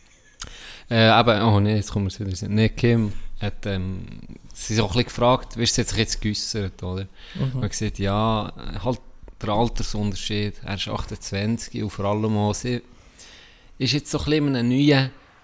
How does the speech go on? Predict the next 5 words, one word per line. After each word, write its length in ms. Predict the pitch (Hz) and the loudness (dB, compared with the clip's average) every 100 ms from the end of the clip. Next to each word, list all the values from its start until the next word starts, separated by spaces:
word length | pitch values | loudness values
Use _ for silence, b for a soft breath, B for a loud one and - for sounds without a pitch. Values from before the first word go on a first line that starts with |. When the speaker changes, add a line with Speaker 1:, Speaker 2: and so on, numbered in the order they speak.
| - - | -20 0
Speaker 1:
Lebensabschnitt. 1080 | 123 120 127 - 101 - - - 107 104 - | 6 6 6 4 0 2 0 2 0 -2 -2
Speaker 2:
Mhm. 300 | 143 135 135 127 | 0 2 2 0
Speaker 1:
Und 100 | 127 | -4
sie 260 | - 139 135 - | 2 4 4 0
möchte 280 | - 143 - | -2 -2 -2